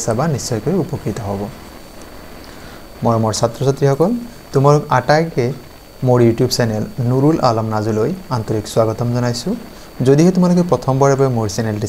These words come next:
চাই আছা, চেনেলটি ছাবস্ক্ৰাইব কৰিব বুলি আশা থাকিল আৰু ভিডিঅ'সমূহ লাইক, কমেণ্ট আৰু শ্বেয়াৰ কৰিবা। হাইস্কুল শিক্ষান্ত পৰীক্ষাৰ যি blueprint আছে, সেই ব্লুপ্ৰিণ্টৰ তথ্য মতে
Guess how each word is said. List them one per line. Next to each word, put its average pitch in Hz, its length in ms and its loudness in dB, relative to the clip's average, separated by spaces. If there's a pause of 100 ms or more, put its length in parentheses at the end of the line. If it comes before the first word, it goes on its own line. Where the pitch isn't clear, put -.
চাই 107 200 2
আছা, 151 160 0 (540)
চেনেলটি 113 400 0
ছাবস্ক্ৰাইব 120 420 2
কৰিব 120 220 4
বুলি 113 160 4
আশা 117 200 -4
থাকিল 180 240 0 (440)
আৰু 113 140 2 (560)
ভিডিঅ'সমূহ 131 400 4 (100)
লাইক, 110 260 4
কমেণ্ট 110 360 0
আৰু 135 80 0 (120)
শ্বেয়াৰ 104 280 0
কৰিবা। - 440 -8 (1200)
হাইস্কুল 147 340 0
শিক্ষান্ত 202 260 0 (120)
পৰীক্ষাৰ 120 380 2 (120)
যি 120 100 2 (320)
blueprint 120 460 2
আছে, 139 180 0 (400)
সেই 123 160 4 (100)
ব্লুপ্ৰিণ্টৰ 147 580 2
তথ্য - 180 -6 (120)
মতে 110 220 0